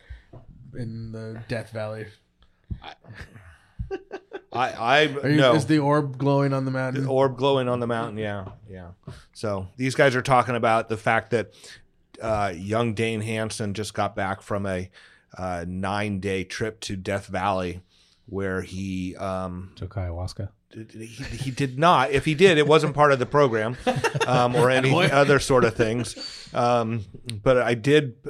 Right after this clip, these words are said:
Speaker 2: help
Speaker 3: I think
Speaker 2: him
Speaker 3: he was
Speaker 2: pack
Speaker 3: with
Speaker 2: his
Speaker 3: Aaron
Speaker 2: backpack.
Speaker 3: Rodgers.
Speaker 2: <laughs> Right, exactly. But yeah, uh, three days, uh, solo quest,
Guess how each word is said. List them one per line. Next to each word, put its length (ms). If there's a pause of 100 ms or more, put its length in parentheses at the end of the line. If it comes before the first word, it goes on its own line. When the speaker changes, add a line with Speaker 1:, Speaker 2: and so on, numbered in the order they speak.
Speaker 2:
help 260
Speaker 3:
I 40
think 20
Speaker 2:
him 60
Speaker 3:
he 40
was 80
Speaker 2:
pack 120
Speaker 3:
with 100
Speaker 2:
his 80
Speaker 3:
Aaron 120
Speaker 2:
backpack. 140
Speaker 3:
Rodgers. 460
Speaker 2:
<laughs> 60
Right, 340
exactly. 680 (500)
But 120
yeah, 220
uh, 280
three 300
days, 580
uh, 220
solo 520
quest, 600